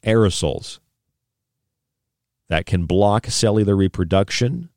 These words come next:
and absorb necessary ultraviolet light from living organisms to power themselves. In fact,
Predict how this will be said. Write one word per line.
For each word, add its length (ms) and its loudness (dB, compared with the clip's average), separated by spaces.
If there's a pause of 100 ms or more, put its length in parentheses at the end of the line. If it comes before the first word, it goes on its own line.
(1040)
and 160 0
absorb 400 0
necessary 500 0
ultraviolet 520 0
light 300 0 (100)
from 160 -4
living 240 0
organisms 520 0
to 80 -10
power 360 0
themselves. 720 -2 (1120)
In 80 -4
fact, 640 -2